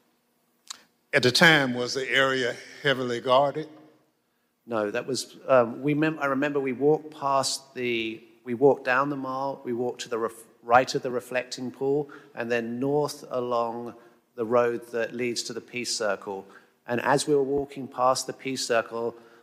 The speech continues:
Speaker 2: I framed the Proud Boys to the right of my shot with the Capitol behind, and we see one sole police officer,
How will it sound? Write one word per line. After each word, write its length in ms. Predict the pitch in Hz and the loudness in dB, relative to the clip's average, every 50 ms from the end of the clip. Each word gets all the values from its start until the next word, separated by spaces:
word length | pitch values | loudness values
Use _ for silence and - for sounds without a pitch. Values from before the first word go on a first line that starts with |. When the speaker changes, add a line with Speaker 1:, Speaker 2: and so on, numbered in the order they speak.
| _ _ | _ _
Speaker 2:
I 140 | 104 110 117 | -8 -6 -6
framed 640 | 113 - - - 131 131 135 135 131 123 123 - - _ _ - | -6 -8 -6 -4 -2 -2 -2 -4 -6 -6 -8 -10 -18 _ _ -12
the 140 | 123 117 110 | -10 -10 -8
Proud 340 | - - 123 120 123 120 | -4 -2 0 0 0 0
Boys 280 | - 123 123 120 110 - | -2 -4 -4 -4 -4 -6
to 80 | - - | -6 -6
the 80 | 110 104 | -6 -4
right 340 | 104 113 113 120 127 123 - - | -2 0 2 2 2 0 -4 -10
of 160 | 127 113 - | -12 -8 -6
my 380 | 117 117 113 113 113 110 110 107 - | -4 -4 -2 -2 -2 -4 -6 -8 -8
shot 500 | - - - 127 123 131 143 - - - - - _ _ _ - | -6 -4 0 4 4 4 4 2 -2 -16 -20 -20 _ _ _ -8
with 160 | 117 110 - | -6 -6 -4
the 80 | 117 | -6
Capitol 420 | 110 - 117 113 110 - 127 123 113 | -4 0 0 0 0 0 -4 -6 -4
behind, 640 | - 113 110 - 120 113 113 117 123 131 131 - - - _ _ _ _ _ _ _ _ - | -4 -4 -4 -2 -2 -2 -2 -2 -4 -6 -8 -10 -12 -16 _ _ _ _ _ _ _ _ -8
and 100 | 120 113 | -2 0
we 100 | 123 113 | 0 0
see 460 | - - - 127 113 113 110 104 - - - - | 2 0 0 0 -2 -4 -4 -8 -12 -18 -20 -4
one 340 | 117 117 123 131 135 139 135 | 4 6 8 8 8 6 4
sole 440 | 135 - - - 131 127 131 127 127 | 2 2 2 4 4 4 2 0 -4
police 480 | - - 123 123 123 123 - - - | -8 -8 -6 -6 -6 -4 -4 -6 -4
officer, 600 | - 113 117 107 104 110 - - 104 101 101 98 | -4 -4 -4 -4 -6 -8 -8 -6 -6 -6 -6 -8